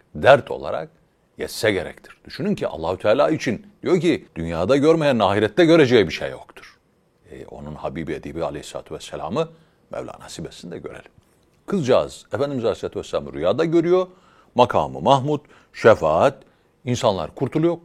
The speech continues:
Koşmuş. Demiş ki, "Ben de gideyim ve bu insanların istediği şeyi ondan isteyeyim. Belki ben de kurtulanlardan olur." Yaklaşmış. Demiş, "Efendim bana da şefaat eder misiniz?" Efendimiz Aleyhisselatü Vesselam bakmış kralın kızına. "Sen," demiş, "benim dinimden değilsin. Ben sana şefaat edemem. Ama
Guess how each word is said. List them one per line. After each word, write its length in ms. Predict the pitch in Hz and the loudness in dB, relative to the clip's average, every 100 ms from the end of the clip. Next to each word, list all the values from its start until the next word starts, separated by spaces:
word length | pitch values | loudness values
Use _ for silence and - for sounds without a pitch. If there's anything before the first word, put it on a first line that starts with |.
| - | 2
Koşmuş. 480 | 220 208 196 - - | 4 4 2 -2 -8
Demiş 220 | 165 - | -10 -8
ki, 80 | 156 | -6
"Ben 160 | 180 | -4
de 40 | 165 | -2
gideyim 400 | 113 101 80 78 98 | -2 -2 -4 -6 -4
ve 220 | 107 - - _ 131 | -4 -4 -12 _ -6
bu 80 | |
insanların 400 | 127 101 107 104 | -4 -4 -6 -6
istediği 320 | 101 - 110 104 | -8 -6 -6 -4
şeyi 180 | 120 | -4
ondan 300 | 101 104 107 | -2 0 -2
isteyeyim. 440 | 110 - 190 190 180 - - | -2 -6 -4 -2 -4 -12 -4
Belki 240 | 160 170 190 | -2 2 6
ben 120 | 202 | 6
de 60 | |
kurtulanlardan 680 | 180 139 - 110 87 78 67 | 6 4 6 6 6 -2 -10
olur." 240 | 62 - - _ | -18 -20 -20 _
Yaklaşmış. 480 | 147 143 156 - - - - - | -8 -4 -6 -6 -14 -20 -20 -10
Demiş, 160 | 160 139 | -8 -6
"Efendim 300 | 139 143 120 | -6 -4 0
bana 200 | 127 131 | 0 -2
da 60 | |
şefaat 360 | 113 120 110 127 | -6 -6 -6 -8
eder 160 | 120 | -12
misiniz?" 400 | - - - - _ _ _ | -16 -20 -20 -20 _ _ _
Efendimiz 340 | 104 135 147 | -10 -10 -10
Aleyhisselatü 340 | 127 107 110 104 | -14 -14 -16 -18
Vesselam 320 | 95 87 82 | -16 -16 -12
bakmış 320 | 95 - - | -14 -14 -20
kralın 280 | - 76 76 | -18 -18 -18
kızına. 280 | - - - - _ _ | -20 -20 -20 -20 _ _
"Sen," 300 | - - 85 | -14 -10 -10
demiş, 420 | 82 76 - - - - | -12 -16 -18 -20 -20 -12
"benim 240 | 76 73 | -10 -10
dinimden 500 | 69 67 67 65 - | -12 -12 -14 -16 -12
değilsin. 380 | - 156 - - _ _ _ - | -10 -10 -10 -20 _ _ _ -20
Ben 140 | 73 - _ _ _ | -20 -20 _ _ _
sana 200 | - 65 | -16 -14
şefaat 380 | - - - - | -16 -18 -18 -18
edemem. 240 | - 104 _ _ _ _ | -20 -20 _ _ _ _
Ama 320 | 95 123 120 | -12 -12 -12